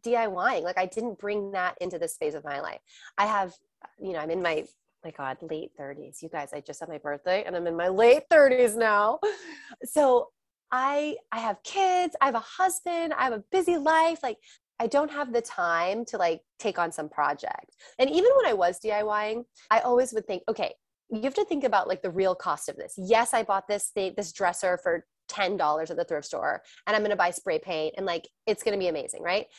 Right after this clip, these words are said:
But, like, what's the real time here? Okay, you have to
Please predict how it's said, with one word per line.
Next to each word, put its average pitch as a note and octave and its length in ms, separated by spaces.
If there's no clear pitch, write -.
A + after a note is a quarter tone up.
But, C4 100
like, A#3 240
what's D4 240
the F4 120
real A#3+ 240
time E3 260
here? C#3+ 260
Okay, A3+ 240
you A3+ 120
have A#3 180
to G3+ 280